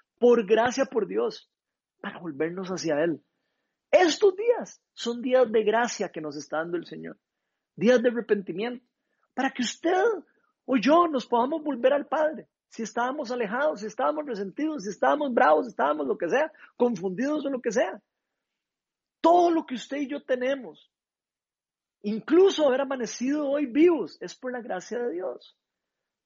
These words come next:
Todos los días experimentamos de su gracia. Y hoy es el mejor momento para reaccionar y volvernos a Dios y dar gracias por las últimas peticiones de Jesús para nosotros, sus discípulos.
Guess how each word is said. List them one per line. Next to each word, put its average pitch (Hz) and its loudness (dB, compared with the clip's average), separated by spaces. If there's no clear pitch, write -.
Todos 240 0
los 226 -2
días 190 -4
experimentamos 160 -2
de 151 -2
su 143 -8
gracia. 143 -2
Y 139 4
hoy 247 4
es 156 0
el 180 0
mejor 160 0
momento 180 -2
para 156 0
reaccionar 143 -2
y 170 2
volvernos 143 0
a 143 0
Dios 185 4
y 156 4
dar 165 6
gracias 196 0
por 156 -2
las 139 -2
últimas 254 -4
peticiones 185 -4
de 214 4
Jesús 196 -2
para 196 0
nosotros, 165 -6
sus 165 -8
discípulos. - -4